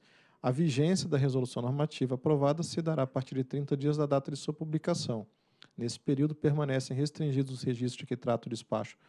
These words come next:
quatro mil e oito, dois mil e dezessete, e a C C E procederá ao M C S D Energia Nova zero, julho e dezembro, com as regras ora vigentes.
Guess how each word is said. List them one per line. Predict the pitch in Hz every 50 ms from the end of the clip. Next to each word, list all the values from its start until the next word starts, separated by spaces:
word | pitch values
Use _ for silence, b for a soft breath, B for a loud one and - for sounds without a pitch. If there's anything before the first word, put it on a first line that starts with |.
| b b b b b
quatro | _ - 113 113 - 139 123
mil | 120 123 135
e | 143 139
oito, | 131 143 160 151 - -
dois | 127 117 113
mil | 123 123
e | 123
dezessete, | 123 143 151 - - - 160 175 - - b b b b b b b b
e | - 143
a | 151
C | 147 - 170 165
C | 131 - - 170
E | 156 143 139 139 147
procederá | 147 - - 175 180 170 - - 165 160 147 127 127
ao | 135 135
M | 135 135
C | 131 - 151
S | 135 127 -
D | - 131
Energia | 131 131 123 110 120 123
Nova | 120 117 117 117 123 123
zero, | 123 120 123 123 123 131 139 135
julho | 117 110 127 123 123
e | 123
dezembro, | 127 139 143 123 131 131 139 143 - _ _
com | - - 143 147
as | 147 147 123
regras | 127 127 135 139 135 127 123
ora | 120 123 135 123
vigentes. | 123 131 117 107 107 110 _ - -